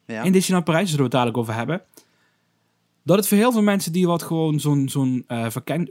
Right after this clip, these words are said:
Speaker 2: vacation package, eh, boeken of een, of een dag er naartoe willen gaan, dat het ze zo moeilijk wordt gemaakt <laughs> om volledig te genieten waarvoor ze komen. Of dat het te moeilijk wordt gemaakt om een reservering te maken, dat soort dingen allemaal. Dat mensen misschien wat,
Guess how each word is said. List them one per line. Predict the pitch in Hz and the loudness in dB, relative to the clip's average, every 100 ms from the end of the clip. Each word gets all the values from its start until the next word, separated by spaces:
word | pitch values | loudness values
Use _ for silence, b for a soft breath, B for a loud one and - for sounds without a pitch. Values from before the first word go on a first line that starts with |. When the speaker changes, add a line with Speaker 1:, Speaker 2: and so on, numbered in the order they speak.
| - | -8
Speaker 2:
vacation | - 170 170 147 123 _ | -8 -4 -2 -2 -4 _
package, | - 139 139 123 - - | -4 -4 -4 -6 -8 -6
eh, | 127 113 | -4 -2
boeken | 123 143 135 | 2 2 2
of | 131 135 | 0 0
een, | 135 123 - | -2 -4 -8
of | 123 | -8
een | 127 | -4
dag | 127 127 - | -2 -2 -4
er | 127 | -8
naartoe | 113 226 | -4 -2
willen | 190 127 | 0 0
gaan, | 107 98 107 135 _ _ _ _ _ _ - | -2 -6 -6 -10 _ _ _ _ _ _ -4
dat | 131 | 0
het | 139 | 0
ze | 139 | 2
zo | 131 180 | 4 6
moeilijk | 160 185 180 139 | 6 4 2 -2
wordt | 139 139 | -4 -4
gemaakt | - 143 139 131 - - _ - | -4 0 -2 -4 -12 -16 _ -20
<laughs> | - - 131 | -20 -20 -4
om | 143 139 | 0 2
volledig | 147 151 | 2 2
te | 147 | 0
genieten | 131 139 147 | 0 -2 0
waarvoor | 135 123 123 | -2 -2 -6
ze | 117 | -6
komen. | - 214 170 98 - b b b | 0 2 2 -2 -8 b b b
Of | - 220 - - - _ _ - | 4 4 4 -6 -12 _ _ -4
dat | 147 | 0
het | 147 | 2
te | 143 | 2
moeilijk | 147 147 127 | 4 4 2
wordt | 131 123 | -2 -2
gemaakt | 139 123 117 | -2 -2 -4
om | 120 | -6
een | 117 | -6
reservering | 113 104 98 110 107 107 | -6 -6 -4 -4 -4 -6
te | |
maken, | 113 110 107 113 | -4 -2 -4 -6
dat | 113 110 | -8 -8
soort | 120 | -6
dingen | 113 110 104 | -6 -4 -4
allemaal. | 104 104 101 104 | -4 -4 -6 -6
Dat | 104 | -6
mensen | 113 110 | -6 -6
misschien | 110 - 127 117 | -8 -6 -4 -4
wat, | 113 - | -6 -10